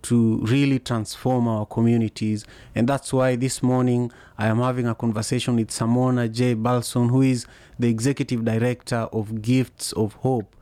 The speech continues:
And Gifts of Hope is an amazing organization that is extending the gift of hope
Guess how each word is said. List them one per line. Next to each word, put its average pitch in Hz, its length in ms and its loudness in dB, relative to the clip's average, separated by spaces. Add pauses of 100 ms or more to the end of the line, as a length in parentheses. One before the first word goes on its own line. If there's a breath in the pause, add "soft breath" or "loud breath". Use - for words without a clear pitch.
(300 soft breath)
And 117 340 2 (120)
Gifts 143 220 0
of 120 100 -2
Hope 139 200 0
is 123 100 -2
an 117 120 -2
amazing 131 460 2
organization 117 920 0 (360 loud breath)
that 113 180 -2
is 113 140 -2
extending 131 640 0
the 113 100 0
gift 120 340 -2
of 107 140 -4
hope 127 400 0